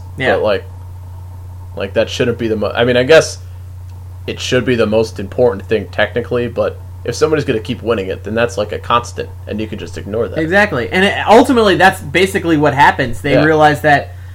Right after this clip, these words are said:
Speaker 1: like, Ryan not only gets rid of his enemy, now the, the person he made an enemy with, Allie, but he's like, "Allie's a good player. Let's get her out now. I don't want her at the merge. Let's keep the consistent guy, J P, who's probably not gonna cross anybody. He's got,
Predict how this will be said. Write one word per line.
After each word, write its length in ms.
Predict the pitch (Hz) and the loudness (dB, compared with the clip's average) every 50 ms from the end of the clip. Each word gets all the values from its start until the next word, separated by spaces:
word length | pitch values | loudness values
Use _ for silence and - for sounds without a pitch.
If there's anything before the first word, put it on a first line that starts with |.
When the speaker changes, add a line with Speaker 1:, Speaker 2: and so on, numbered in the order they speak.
| - - | -6 -4
Speaker 1:
like, 140 | 143 143 | -2 0
Ryan 460 | 131 147 147 151 156 156 156 151 143 - - - - - - | 2 4 6 6 6 6 4 2 -2 -4 -8 -14 -16 -12 -4
not 200 | - 151 147 156 | 0 2 4 6
only 160 | 156 156 151 | 6 6 4
gets 240 | 143 139 151 147 - | 4 4 2 2 2
rid 160 | 156 156 147 | 2 2 2
of 80 | 143 131 | 4 2
his 140 | 139 131 127 | 0 2 2
enemy, 340 | 143 147 143 147 139 139 135 | 2 2 2 0 0 0 0
now 300 | 131 131 131 - 143 151 | 0 0 0 2 0 0
the, 60 | 208 | -2
the 160 | 143 147 156 | -2 -2 -2
person 320 | - - 165 156 147 151 143 | 0 2 2 2 2 0 -2
he 60 | 139 | 0
made 260 | 135 139 143 160 156 | 0 0 0 0 0
an 60 | 147 131 | 0 0
enemy 400 | 123 120 117 117 117 123 123 - - - - - - - - | -2 -2 -4 -6 -6 -8 -8 -10 -14 -16 -16 -16 -16 -10 -4
with, 220 | - 127 120 113 | -2 -2 0 2
Allie, 460 | 120 143 160 170 151 135 135 135 - - - - - - - | 4 4 6 6 4 2 0 -4 -6 -10 -16 -16 -16 -10 -4
but 220 | - 135 139 - - | 0 0 0 0 0
he's 260 | 143 139 139 139 127 | 0 2 2 2 2
like, 200 | 143 139 - - | 2 0 0 2
"Allie's 300 | 120 127 139 147 147 135 | 2 2 2 2 2 0
a 40 | 143 | 0
good 220 | - 143 135 - | 0 0 0 0
player. 400 | 131 143 147 156 165 190 190 - - - | 2 4 4 6 4 2 0 -4 -8 -6
Let's 200 | 143 147 139 - | -6 -6 -4 -2
get 180 | - 165 151 156 | 0 0 0 2
her 240 | 160 160 160 151 | 2 2 4 6
out 180 | 139 131 117 - | 6 4 4 2
now. 160 | 113 117 107 107 | 0 -2 -2 0
I 60 | 120 | 0
don't 120 | 139 139 147 | 0 2 2
want 180 | 147 143 139 | 2 2 2
her 120 | 147 151 143 | 2 4 4
at 120 | 127 123 - | 2 2 0
the 60 | 120 | -4
merge. 340 | 113 113 104 101 87 90 92 | -6 -4 -6 -6 -6 -8 -8
Let's 240 | - 123 135 131 - | -8 -6 -6 -6 -4
keep 240 | - 165 151 143 - | -2 -2 -2 -2 -2
the 80 | 160 | -4
consistent 600 | 151 - 156 143 - - 165 156 147 - 151 143 - | -4 -2 -4 -4 -4 -4 -4 -4 -4 -4 -4 -2 2
guy, 340 | 147 135 131 127 127 123 - - - - - - - - - - | 2 4 4 2 2 -2 -6 -10 -14 -14 -14 -14 -14 -16 -10 -4
J 180 | - 147 139 | -2 0 0
P, 240 | 135 - 156 143 139 | 0 2 2 2 2
who's 200 | 123 127 135 127 | 2 0 -2 -2
probably 340 | - - 143 131 127 135 131 | -2 0 0 0 2 2 0
not 180 | 131 123 120 - | -2 -2 -2 -2
gonna 100 | 123 120 | -6 -6
cross 320 | - - 127 120 117 - | -4 -2 -2 -2 -2 -2
anybody. 400 | 120 117 113 107 117 117 113 107 | -4 -6 -4 -4 -2 -2 -2 -4
He's 300 | 92 92 - 131 117 - | -6 -8 -8 -8 -8 -4
got, 260 | - 131 117 104 - | -2 -2 -2 -2 -4